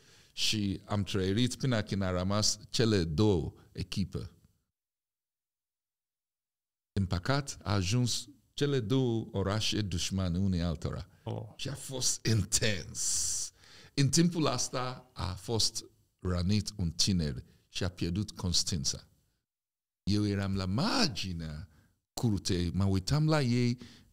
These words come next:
Speaker 1: copilul nu mai mișcă, nu mai respiră, a s-a făcut un cheag mare de sânge pe fața lui. A venit la mine, „Tata, tata, a murit, a murit tiner.” Am spus la șofer,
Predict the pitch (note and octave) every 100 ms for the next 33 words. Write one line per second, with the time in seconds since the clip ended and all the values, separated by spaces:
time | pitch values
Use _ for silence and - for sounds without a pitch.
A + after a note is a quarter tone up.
0 | - F#2+ - C3 C3 A#2+ A2+ A#2+ - -
1 | A#2 A2+ A2+ - _ _ _ _ _ _
2 | C3+ B2+ A2+ G2 - G2 G2+ - C#3 B2+
3 | A#2+ A#2+ - _ _ _ _ _ - G#2
4 | - A2 G#2+ - C#3 B2 A2 - E3+ G3
5 | - - B2+ F2+ G#2+ C3+ B2+ G#2 F#2 F#2+
6 | - A#2 G2 - F#2 G#2 F#2 - - D#2
7 | C#2+ - _ _ _ _ _ _ - D#3
8 | F3 G3 E3 D#3 F3+ D#3+ C3 F#3 F#3+ D#3
9 | - F#3+ - E3+ - - - - F#3+ G3
10 | A#3+ G3+ - - - G#3 G#3 B3 F3+ -
11 | B3+ F#3+ G#2+ C#2+ - - - - - -
12 | _ C#3+ C#3 - - D#3 - B2 - A#2+
13 | D3+ D3+